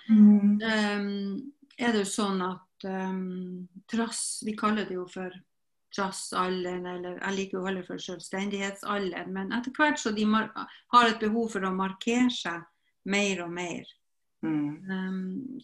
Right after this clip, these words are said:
Speaker 2: hva, hva tenker du er det viktigste i foreldrerolla i den markeringstida? Hvordan skal vi komme oss, hvordan skal småbarnsforeldre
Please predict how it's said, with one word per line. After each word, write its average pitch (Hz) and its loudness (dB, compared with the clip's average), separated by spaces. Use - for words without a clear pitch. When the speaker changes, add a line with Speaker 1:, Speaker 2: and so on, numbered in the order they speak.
Speaker 2:
hva, 294 2
hva 294 -2
tenker 311 4
du - -2
er 226 -2
det 190 -2
viktigste 202 -6
i 214 -4
foreldrerolla 196 -6
i 202 -6
den 190 -4
markeringstida? 240 -4
Hvordan 262 2
skal 320 0
vi 302 -4
komme 339 4
oss, 254 0
hvordan 302 2
skal 339 -2
småbarnsforeldre 220 0